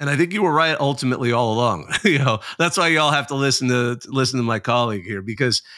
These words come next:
that, this offense is gonna put up points no matter what. I'm just not convinced the secondary and the, and the D Bs of,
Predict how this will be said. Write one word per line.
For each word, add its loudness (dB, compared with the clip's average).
that, 2
this 0
offense 2
is -2
gonna 2
put -2
up -2
points -2
no 2
matter 0
what. 0
I'm -2
just -4
not 0
convinced 0
the -2
secondary 0
and 0
the, -6
and -2
the -6
D 0
Bs -2
of, -2